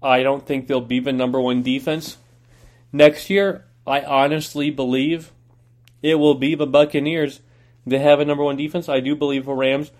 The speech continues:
will be high on that list. But it's so hard to have the best defense, uh, consecutive years. Uh, we saw the Seahawks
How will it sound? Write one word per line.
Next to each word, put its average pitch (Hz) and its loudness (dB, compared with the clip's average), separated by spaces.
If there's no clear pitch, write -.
will 127 -4
be 123 -2
high 143 0
on 151 0
that 151 0
list. 180 -2
But 131 6
it's 135 0
so 170 2
hard 127 2
to 127 -2
have 117 2
the 110 -4
best 113 -4
defense, 120 -8
uh, 123 -12
consecutive 117 -2
years. 113 -6
Uh, 120 -4
we 120 -4
saw 123 4
the 113 0
Seahawks 120 -2